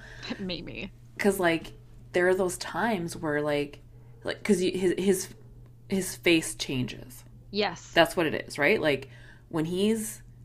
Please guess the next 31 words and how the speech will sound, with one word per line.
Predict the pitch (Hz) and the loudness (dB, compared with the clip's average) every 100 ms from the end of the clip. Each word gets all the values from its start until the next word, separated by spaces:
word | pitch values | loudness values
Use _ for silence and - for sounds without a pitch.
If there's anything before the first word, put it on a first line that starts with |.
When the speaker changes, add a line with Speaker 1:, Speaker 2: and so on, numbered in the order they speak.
| - - | -10 -2
Speaker 2:
dickbag, | 165 - 180 180 180 175 | -2 -2 -2 0 0 -2
manipulative | 156 160 170 170 156 156 | -2 -2 -2 0 0 2
Dan, | 147 147 147 147 | 2 4 2 0
when | 147 | -2
he's | 135 | 2
gaslighting | 147 139 147 156 151 151 143 139 | 6 8 6 4 6 6 4 2
Lucas | 139 156 147 | 0 0 -4
at | 139 | 0
the, | 143 127 - - - - - - | 2 2 -4 -14 -18 -20 -6 2
uh, | 143 127 | 4 4
police | 123 160 143 | 4 4 4
station | - 147 147 143 135 135 | 6 6 6 4 2 0
to | 143 | 2
be | 139 | 4
like, | 139 135 - | 4 2 2
"Oh, | 175 226 170 | 4 6 6
like, | 143 139 139 143 - - - | 4 4 4 2 -2 -12 -14
he's | - 190 190 | 0 2 4
just | 165 151 | 2 0
mad | 156 143 | 0 2
that | 143 | 2
I'm | 143 | 2
with | 151 | 0
his | 147 | 0
mom." | 156 165 151 | 2 4 4
Like, | 139 - - - - - | 2 -4 -16 -18 -16 -6
he | |
Speaker 1:
Mm-hmm. | 190 190 | 0 2
Speaker 2:
has | 165 - 160 175 | 4 6 6 6
that, | - 143 - | 0 -4 0
like, | 156 147 | 0 2